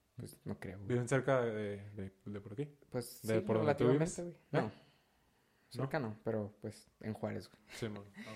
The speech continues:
Speaker 2: bueno.
Speaker 1: Pero igual, pues, no creo que se haga nada,
Speaker 2: ¿No
Speaker 1: güey.
Speaker 2: crees que se
Speaker 1: A
Speaker 2: reúnan,
Speaker 1: menos de que
Speaker 2: güey?
Speaker 1: haya vacuna, no creo. Y que ya la tengamos, pues.
Speaker 2: Ese es el pedo, güey. Que la
Speaker 1: Sí.
Speaker 2: prioridad van a ser las personas mayores.
Speaker 1: Y la gente de
Speaker 2: Gen-,
Speaker 1: los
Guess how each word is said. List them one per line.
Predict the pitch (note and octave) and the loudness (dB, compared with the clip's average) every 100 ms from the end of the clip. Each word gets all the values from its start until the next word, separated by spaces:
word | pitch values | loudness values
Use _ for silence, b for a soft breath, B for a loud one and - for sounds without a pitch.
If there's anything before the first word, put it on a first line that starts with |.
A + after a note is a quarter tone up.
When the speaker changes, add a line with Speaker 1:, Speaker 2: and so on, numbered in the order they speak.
| A2 | -10
Speaker 2:
bueno. | G2+ B2 - | -10 -6 4
Speaker 1:
Pero | B2+ | 8
igual, | B2+ B2+ | 10 10
pues, | B2+ | 8
no | B2 | 2
creo | B2 C3 | 2 4
que | C#3 B2+ | 6 6
se | A#2 | 4
haga | A2+ A2+ | 0 2
nada, | A2 | 2
Speaker 2:
¿No | A2 | 4
Speaker 1:
güey. | C#3+ | 6
Speaker 2:
crees | C#3+ | 4
que | D3+ | 4
se | E3 | 4
Speaker 1:
A | |
Speaker 2:
reúnan, | C3+ B2 | 6 6
Speaker 1:
menos | D3+ D#3+ | 6 8
de | |
que | E3 | 10
Speaker 2:
güey? | D#3+ | 10
Speaker 1:
haya | D#3+ | 8
vacuna, | F3 F#3+ - | 6 0 -2
no | A2 | -6
creo. | - G2+ - _ _ _ - | -6 -10 -12 _ _ _ -6
Y | A2 | 4
que | B2+ | 6
ya | |
la | A#2+ B2+ | 6 6
tengamos, | A2+ G2+ G2 - | 2 0 -2 -8
pues. | - - - - - - - - - | -18 -20 -20 -20 -20 -20 -20 -14 -6
Speaker 2:
Ese | |
es | A2 - | -4 0
el | A#2 G#2+ | 0 0
pedo, | F#2+ A#2+ C#3+ | -2 0 2
güey. | B2 G2+ b b - | 2 0 b b 10
Que | |
la | D3+ D3+ | 12 12
Speaker 1:
Sí. | |
Speaker 2:
prioridad | E3 D#3+ D#3 E3+ | 12 12 12 12
van | F#3+ F#3+ | 10 8
a | |
ser | F#3 | 6
las | F#3 F3+ | 4 4
personas | D#3 D3 D#3 | 4 6 6
mayores. | E3 C3 C#3 D#3 - - _ | 6 8 8 6 0 -12 _
Speaker 1:
Y | A2+ A#2+ | -2 0
la | A2 G#2 G#2+ | 2 0 -2
gente | - G#2+ - | -2 -2 0
de | A2 A2 | 2 2
Speaker 2:
Gen-, | G#2 C3 | 2 2
Speaker 1:
los | - - - - | 0 -6 -14 -16